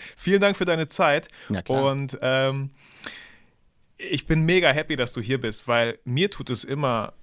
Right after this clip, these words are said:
Speaker 1: voll gut und ich müsste das viel öfter machen, mich mit alten Schauspielkollegen auszutauschen, weil
Speaker 2: Mhm.
Speaker 1: so eine Schauspielausbildung, eine vierjährige Schauspielausbildung, die macht was mit einem. So.
Speaker 2: Oh ja.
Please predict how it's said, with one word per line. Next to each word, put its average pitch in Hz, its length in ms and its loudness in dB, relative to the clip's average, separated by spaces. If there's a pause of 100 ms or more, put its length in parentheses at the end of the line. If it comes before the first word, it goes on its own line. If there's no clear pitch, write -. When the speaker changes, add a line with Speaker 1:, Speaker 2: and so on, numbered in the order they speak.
(100)
Speaker 1:
voll 139 320 -2
gut 139 380 -2
und 113 400 -4
ich 123 100 -4
müsste 131 180 0
das 117 100 0
viel - 160 -8
öfter 143 280 0
machen, 120 320 -2
mich 113 140 -6
mit 113 140 -4 (100)
alten 180 300 -2
Schauspielkollegen 131 840 -2
auszutauschen, 120 880 -4
weil 113 220 -4
Speaker 2:
Mhm. 98 260 0
Speaker 1:
so - 120 -10
eine 117 100 -2
Schauspielausbildung, 127 880 -2
eine 113 120 0
vierjährige 135 520 -4
Schauspielausbildung, 127 1040 -2 (560)
die 117 80 0
macht 92 320 -6
was 170 200 0
mit 196 140 4
einem. 202 280 0 (200)
So. 190 380 -4
Speaker 2:
Oh 117 80 0
ja. 90 260 0